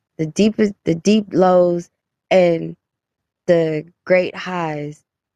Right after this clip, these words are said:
I wouldn't be able to appreciate everything that I just said was a great high, and there's many more, but I'm not finna ramble and bore everybody, right? 'Cause I think you get the idea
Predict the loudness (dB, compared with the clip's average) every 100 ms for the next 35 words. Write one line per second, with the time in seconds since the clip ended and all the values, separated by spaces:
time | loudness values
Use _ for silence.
0 | _ _ -8 -2 -2 2 2 2 0 -4
1 | -4 -2 -2 -2 -6 -6 -4 -4 -4 _
2 | -4 -2 0 -2 -2 0 -2 -6 -2 2
3 | 2 2 0 0 0 0 0 -2 0 -2
4 | -4 -2 2 4 4 0 _ _ _ 0
5 | 2 2 -6 0 2 2 -2 -6 -2 -2
6 | -2 -4 -2 0 0 -2 0 2 2 0
7 | 2 0 0 -2 -6 _ -6 0 0 2
8 | 0 0 -2 -2 0 2 2 2 2 2
9 | 0 -12 _ -4 -2 -2 -4 2 4 4
10 | 2 0 -2 -2 -4 -4 -4 -6 -8 _
11 | _ _ 0 2 2 0 -4 -8 -4 -4
12 | -4 -6 -4 -4 -4 -2 -4 -2 -2 -4
13 | -2 0 2 2 0